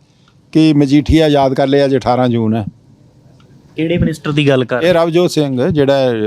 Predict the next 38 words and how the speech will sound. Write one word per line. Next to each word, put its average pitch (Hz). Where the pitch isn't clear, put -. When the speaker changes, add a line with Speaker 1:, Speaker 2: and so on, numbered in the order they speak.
Speaker 1:
ਲੋਕਲ 117
ਬਾਡੀ 104
ਮਿਨਿਸਟਰ 92
ਹੈ, 151
Speaker 2:
ਜੀ। 107
Speaker 1:
ਉਹਨੇ 196
ਪ੍ਰੈਸ 208
ਕਾਨਫਰੰਸ 185
ਕਿਹਾ। 185
Speaker 2:
ਇੱਕ 208
ਪਾਸੇ 294
ਤਾਂ 311
ਚਲੋ 269
ਸਰਕਾਰ 185
ਦੇ 214
ਮੰਤਰੀਆਂ 196
ਦੇ 208
ਤੁਸੀਂ 202
ਕਿਹਾ 196
ਕਿ 196
ਬੋਲਦੇ 165
ਹੀ 175
ਝੂਠ 156
ਹੈ, 147
ਇਸ 151
ਤਰ੍ਹਾਂ 160
ਦੀਆਂ 160
ਗੱਲਾਂ 156
ਕਰਦੇ 147
ਰਹੇ 156
ਆ, 151
ਉਹਦੇ 151
ਤੇ 151
ਤਾਂ 156
ਕਹਿਣਾ 160
ਹੀ 170
ਕੀ 156
ਹੈ। 113